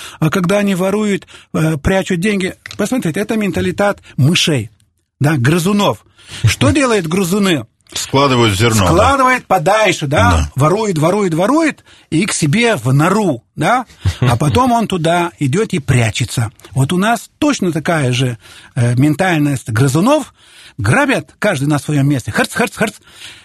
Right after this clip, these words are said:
Speaker 1: Э, прячут в офшорках или где-то за рубежом, или в какие-то активы. И потом он все. Посмотрите, где наши герои, руководители страны, э, орденоносные, которые до сих пор. Где они?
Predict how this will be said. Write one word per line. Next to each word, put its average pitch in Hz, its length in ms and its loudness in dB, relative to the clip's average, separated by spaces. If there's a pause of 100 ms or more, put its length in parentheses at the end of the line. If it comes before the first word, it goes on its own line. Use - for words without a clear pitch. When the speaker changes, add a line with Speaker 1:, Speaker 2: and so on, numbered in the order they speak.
(160)
Speaker 1:
Э, 139 200 0
прячут 240 500 0
в 151 80 0
офшорках 151 640 -2
или 143 160 0
где-то 139 340 0
за 131 280 -2
рубежом, 156 480 0
или 139 120 0
в - 60 -8
какие-то 143 440 -2
активы. 139 500 -2 (460)
И 196 200 2
потом 214 460 -2
он 180 240 0
все. 147 420 -4 (580)
Посмотрите, 170 580 -4
где 143 180 0
наши 143 420 -2 (320)
герои, 147 480 0
руководители 135 880 0
страны, 156 680 0 (540)
э, 123 520 -2 (440)
орденоносные, 139 1040 2
которые 147 380 -2
до 139 100 0
сих 139 200 -4
пор. 135 140 0
Где 160 200 2
они? 131 240 0